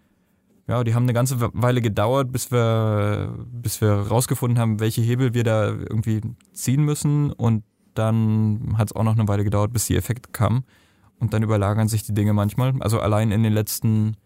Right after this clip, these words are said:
ich würd mal sagen, im letzten halben Jahr sind wir, glaub ich, um mehr als fünfzig Prozent gewachsen, was natürlich echt prima ist.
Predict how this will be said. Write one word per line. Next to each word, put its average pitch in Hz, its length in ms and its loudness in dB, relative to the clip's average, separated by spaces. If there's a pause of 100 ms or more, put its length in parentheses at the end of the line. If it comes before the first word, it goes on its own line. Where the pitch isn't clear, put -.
(880)
ich - 160 -8
würd 107 80 -4
mal 104 100 0
sagen, 104 220 2
im 101 80 0
letzten 110 340 -2
halben 104 180 2
Jahr 104 200 0
sind 113 160 0
wir, 110 80 0
glaub 104 180 0
ich, 110 140 -2
um 104 240 2
mehr 104 100 0
als 104 160 -4
fünfzig - 340 -2
Prozent 101 320 0
gewachsen, 101 440 0
was 98 120 -2
natürlich 104 360 -2
echt 104 100 -6
prima 113 280 0
ist. - 260 -8